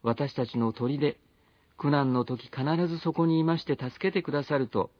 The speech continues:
何度も何度も語っています。神様が私たちの逃れ場である、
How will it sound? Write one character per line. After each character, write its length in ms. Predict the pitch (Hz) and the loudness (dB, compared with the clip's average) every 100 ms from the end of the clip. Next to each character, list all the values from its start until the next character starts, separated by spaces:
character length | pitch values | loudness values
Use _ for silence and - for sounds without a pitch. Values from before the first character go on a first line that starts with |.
| - | -6
何 260 | 107 113 104 | -2 -2 -2
度 100 | 110 | -2
も 120 | 107 | -2
何 240 | 123 202 | -2 -4
度 80 | 233 | -2
も 120 | 208 | -4
語 100 | 175 143 | -4 -4
っ 60 | 131 | -6
て 180 | - 117 | -4 -6
い 60 | |
ま 120 | 90 87 | -4 -8
す。 120 | - _ _ _ _ _ _ _ _ _ _ _ _ _ - | -16 _ _ _ _ _ _ _ _ _ _ _ _ _ -10
神 180 | - 104 | -2 -2
様 200 | 107 92 | -2 -6
が 260 | 92 139 196 _ _ _ - | -4 -4 -6 _ _ _ -6
私 300 | 104 117 110 | -4 -4 -4
た 120 | 107 | -6
ち 140 | - 117 | -4 -2
の 200 | 151 - | -2 -2
逃 320 | 101 95 127 | -6 -4 -4
れ 100 | 151 | -4
場 140 | 143 | -4
で 200 | 127 117 | -2 -2
あ 100 | 104 | -4
る、 80 | 87 | -8